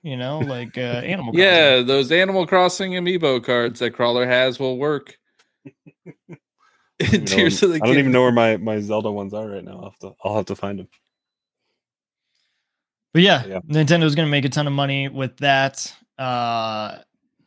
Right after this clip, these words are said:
Speaker 1: I, Pikmin is also coming out. It's probably not gonna make,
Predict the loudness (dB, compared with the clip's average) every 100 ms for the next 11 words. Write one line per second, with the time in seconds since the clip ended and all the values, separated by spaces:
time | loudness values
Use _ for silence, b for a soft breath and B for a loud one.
0 | _ _ -8 -6 -2 0 2 2 4 4
1 | 4 4 2 -2 -2 -2 -2 -2 2 4
2 | 4 2 0 -4 -4 -6